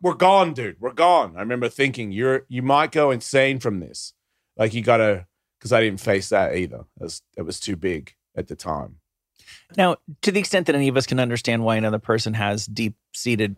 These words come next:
Speaker 2: deep-rooted issues, I think most people can understand there's certain factors in Jason's early life that would be, tend to be associated with that. Why do you think you have this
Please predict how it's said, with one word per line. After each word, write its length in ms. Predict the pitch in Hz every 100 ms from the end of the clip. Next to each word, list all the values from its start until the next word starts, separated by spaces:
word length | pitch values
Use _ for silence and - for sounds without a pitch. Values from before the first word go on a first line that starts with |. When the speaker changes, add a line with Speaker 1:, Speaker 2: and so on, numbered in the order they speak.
| -
Speaker 2:
deep-rooted 480 | 117 117 113 110 -
issues, 420 | 120 120 127 117
I 80 | 107
think 180 | 107 98
most 240 | 113 107
people 180 | 117 107
can 160 | 113
understand 380 | 107 104 - 101
there's 120 | 98
certain 240 | - 107 104
factors 400 | 113 104 104 104
in 120 | 104
Jason's 380 | 104 95 101 101
early 280 | 95 90 87
life 260 | 78 85
that 200 | - -
would 200 | - 101 -
be, 60 |
tend 200 | 113 131
to 40 | 117
be 80 | 104
associated 540 | - 120 113 104 92
with 200 | 87 107
that. 280 | 85 80 78 _ _ _ _ _ -
Why 500 | 107 139 156 151 143
do 360 | 117 113 143
you 380 | 135 113 113 104 -
think 460 | - 123 110 -
you 180 | 101 98
have 260 | 101 95 110
this 440 | 98 - - -